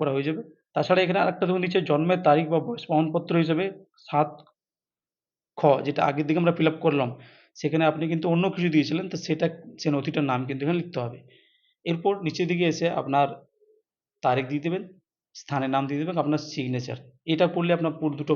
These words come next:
ফর্ম কিন্তু পুরোপুরি ফিল আপ করা হয়ে যাবে। এরপর আপনাকে কিছু করতে হবে না। আপনি যদি আধার কার্ড দিয়েছেন তাহলে সেক্ষেত্রে আপনার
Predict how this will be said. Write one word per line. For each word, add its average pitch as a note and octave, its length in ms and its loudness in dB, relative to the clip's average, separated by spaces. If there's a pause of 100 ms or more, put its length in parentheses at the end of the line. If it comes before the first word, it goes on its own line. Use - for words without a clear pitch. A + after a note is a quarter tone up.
ফর্ম C3 240 -4
কিন্তু C#3 220 -2
পুরোপুরি C#3 380 -2
ফিল C3 200 -2
আপ C3+ 140 -4
করা C#3 160 6 (400)
হয়ে E3 200 12
যাবে। B2 160 2 (340)
এরপর D3+ 240 0
আপনাকে E3+ 240 0
কিছু - 220 -8
করতে F3+ 240 -2
হবে E3+ 180 2
না। G#3+ 40 -6 (260)
আপনি D3+ 160 -6 (100)
যদি D#3 180 -2
আধার B2+ 240 -2
কার্ড D#3+ 200 0
দিয়েছেন F3 280 0 (280)
তাহলে C3+ 220 -6
সেক্ষেত্রে D3+ 440 -2
আপনার C#3+ 180 -2